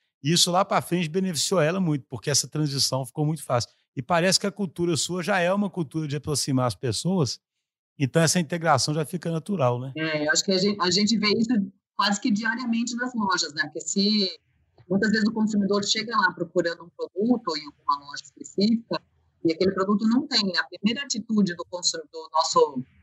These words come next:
Speaker 2: atleta, a gente chama atleta, os funcionários de loja de atleta. A primeira coisa que a gente, que o atleta faz é pegar o iPad e, e a, mostrar o produto no Nike ponto com. Ele fala, "Ah, eu não tenho aqui", mas você tem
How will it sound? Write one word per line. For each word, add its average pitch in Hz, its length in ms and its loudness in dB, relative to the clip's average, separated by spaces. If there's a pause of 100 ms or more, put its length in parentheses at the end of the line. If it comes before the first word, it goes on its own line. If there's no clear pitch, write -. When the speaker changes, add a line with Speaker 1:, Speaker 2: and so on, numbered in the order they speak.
(140)
Speaker 2:
atleta, 160 480 2
a - 20 2
gente 202 180 2
chama 202 200 2
atleta, 180 260 0
os 160 100 -6
funcionários 180 380 0
de 170 60 0
loja 165 200 0
de 180 60 -2
atleta. 147 340 -4
A - 360 -20
primeira 196 320 2
coisa 202 260 0
que - 80 -2
a 190 60 4
gente, 190 320 2
que 202 160 0
o - 100 -2
atleta 185 500 -2
faz 208 240 0
é 214 60 4
pegar - 340 -2
o 214 80 0
iPad 208 600 2
e, 196 320 0 (100)
e 202 140 0
a, 202 180 2
mostrar 214 380 2
o 226 40 0
produto 247 400 -2
no 254 140 -2
Nike 254 300 -2
ponto 269 280 -8
com. 247 200 2
Ele 208 100 4
fala, 254 160 0
"Ah, 214 60 0
eu 254 100 -2
não - 140 -16
tenho 208 160 -2
aqui", 294 200 -6
mas - 140 -16
você - 140 -20
tem - 100 -6